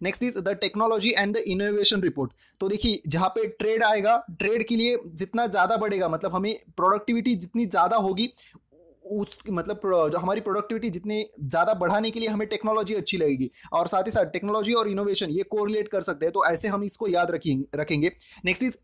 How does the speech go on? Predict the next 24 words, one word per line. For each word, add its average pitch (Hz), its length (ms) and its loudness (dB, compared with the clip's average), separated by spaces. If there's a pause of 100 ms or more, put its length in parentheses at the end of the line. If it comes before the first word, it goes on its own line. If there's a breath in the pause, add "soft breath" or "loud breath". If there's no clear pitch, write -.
(200)
least 226 240 6
developed 185 500 -2
countries 196 360 2
report। 143 320 -2
तो 175 100 0
ये 196 140 -2
बात 202 160 0
भी 202 100 -4
ऐसी 202 320 2
है, 190 140 -4 (240 loud breath)
जितनी 196 280 -2
ज़्यादा 202 280 2
ट्रेड 220 260 -2
होगी 196 200 0
उतनी 214 280 -4
ज़्यादा, 214 240 2
मतलब, 208 240 -4
एक 196 100 -8
डेवलपमेंट 202 420 -2
के 220 80 -8
चांसेस 196 340 2
ज़्यादा 185 220 2
होंगे, 151 220 2
तो 190 260 0